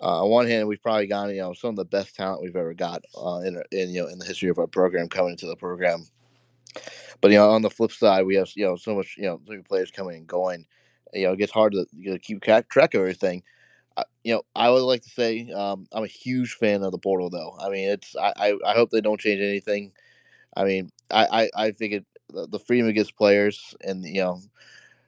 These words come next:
right now. I, it's, I think it's fantastic. But, you know, in what I've observed, though, you know, we, we do get a lot of players that are coming from the Power Five down to us, then going back to Power Five. So I guess long, long ter-, uh,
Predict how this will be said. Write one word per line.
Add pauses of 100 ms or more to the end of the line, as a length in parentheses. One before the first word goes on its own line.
(120)
right
now.
I,
it's,
I
think
it's
fantastic. (100)
But, (1080)
you
know,
in (400)
what
I've
observed,
though,
you
know,
we,
we
do
get
a
lot
of
players
that
are
coming
from
the
Power
Five
down
to
us, (160)
then
going
back
to
Power
Five. (440)
So
I
guess (1400)
long, (200)
long
ter-,
uh,